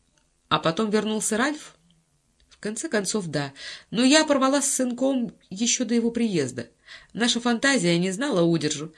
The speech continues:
Сынок тоже. Вдобавок я не могла сразу перескочить из его в постели в постель Ральфа.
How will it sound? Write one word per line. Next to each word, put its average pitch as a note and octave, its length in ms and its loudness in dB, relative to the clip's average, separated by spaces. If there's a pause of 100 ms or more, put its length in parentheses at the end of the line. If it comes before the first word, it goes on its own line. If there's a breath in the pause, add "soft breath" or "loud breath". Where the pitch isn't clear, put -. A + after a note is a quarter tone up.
(140 loud breath)
Сынок C#4 420 0
тоже. F3 360 0 (380)
Вдобавок B3 540 0
я B3 100 2
не B3 100 0
могла B3+ 380 2
сразу G3 320 2
перескочить F3 640 2
из E3 120 0
его F3+ 200 4
в F#3 80 -4
постели E3+ 680 2
в - 60 -20
постель F#3 400 -2
Ральфа. D3 460 -2